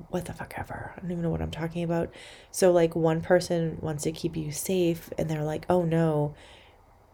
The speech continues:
that blog was crap. Like, you should just quit," you know? And then the other person's like, "Fuck that. Like, look at this. You're a badass. Look at all the cool things you've done. Like, woohoo. Good job post-,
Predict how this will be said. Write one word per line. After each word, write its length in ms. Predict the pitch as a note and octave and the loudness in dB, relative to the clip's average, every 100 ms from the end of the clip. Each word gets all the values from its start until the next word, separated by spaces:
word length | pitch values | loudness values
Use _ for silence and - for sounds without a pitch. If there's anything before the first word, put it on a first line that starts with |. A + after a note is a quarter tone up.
| _ - | _ 2
that 180 | E3+ E3+ | 2 4
blog 240 | C#3+ C3+ | 2 4
was 160 | F#2 - | 2 0
crap. 540 | - E3 D3+ D#2 - | -2 2 2 0 0
Like, 320 | E2+ - - | 0 0 -6
you 300 | D3 D3+ E3+ | -10 -2 -2
should 180 | E3+ D3+ | 0 2
just 240 | B2+ - | 2 0
quit," 400 | - F3 - - | 2 6 6 2
you 100 | C#3+ | -4
know? 220 | C#3 C#3 D#3 | -2 0 0
And 120 | D#3 | 0
then 80 | C#3+ | 2
the 140 | B2+ | 4
other 160 | E3+ F#3 | 6 4
person's 540 | E3 D#3 D3+ D3 C#3+ | 2 0 0 0 2
like, 320 | C3 - - | 2 2 -2
"Fuck 340 | - - C4+ - | 2 2 4 2
that. 400 | D#4 D4+ D4 A#3+ | 4 4 2 4
Like, 320 | A#3+ A#3 - - - - - - - | 2 2 -6 -18 -20 -20 -20 -6 4
look 120 | E4+ | 6
at 120 | F4+ | 10
this. 260 | F4 E4 D4 | 10 8 8
You're 160 | C#4+ | 8
a 40 | D4 | 10
badass. 640 | D4 C#4+ C4+ B3+ A#3 - | 8 6 4 6 4 4
Look 100 | C4+ | 4
at 60 | C4+ | 4
all 80 | |
the 100 | B3+ | 0
cool 220 | B3+ C#4 C4+ | 0 2 4
things 260 | C4 B3 | 2 4
you've 160 | A#3 G3+ | 2 4
done. 340 | F#3 E3 D#3 | 6 6 6
Like, 300 | E3 E3 - - - | 4 2 0 -6 0
woohoo. 600 | D#4 D#4+ D#4 B3 F#3 - - - - - _ - - - - - - | 6 8 8 6 4 -2 -20 -20 -20 -20 _ -20 -20 -20 -20 -20 -14
Good 220 | - D4 D4 | 4 4 6
job 380 | C#4+ D4 A#3+ | 2 6 4
post-, 320 | - A3 G#3+ | 8 6 6